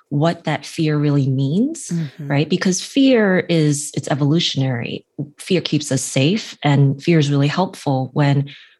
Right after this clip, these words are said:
Speaker 1: we're walking down a dark alley
Speaker 2: Mm-hmm.
Speaker 1: or, you know, there's da-, there's actual physical threats to our life.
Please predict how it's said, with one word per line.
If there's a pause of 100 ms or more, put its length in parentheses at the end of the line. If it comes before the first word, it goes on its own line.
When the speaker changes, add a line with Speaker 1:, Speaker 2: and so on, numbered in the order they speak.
Speaker 1:
we're
walking
down
a
dark
alley
Speaker 2:
Mm-hmm.
Speaker 1:
or, (380)
you
know,
there's
da-,
there's
actual
physical (220)
threats
to
our
life.